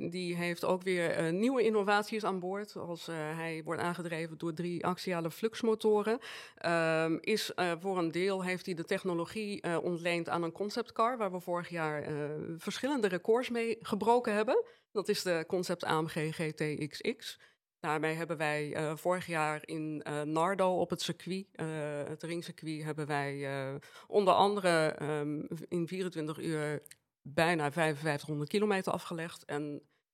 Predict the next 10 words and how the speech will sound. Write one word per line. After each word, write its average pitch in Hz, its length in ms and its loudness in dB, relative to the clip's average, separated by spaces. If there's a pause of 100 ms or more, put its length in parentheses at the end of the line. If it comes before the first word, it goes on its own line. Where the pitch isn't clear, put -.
(340)
eh, - 200 -6
zijn 156 260 2
we 143 160 0
rond 165 320 2
de 208 60 6
wereld 180 280 0
gegaan 143 440 0
in 147 160 -2
acht - 280 -2
dagen. 127 420 -2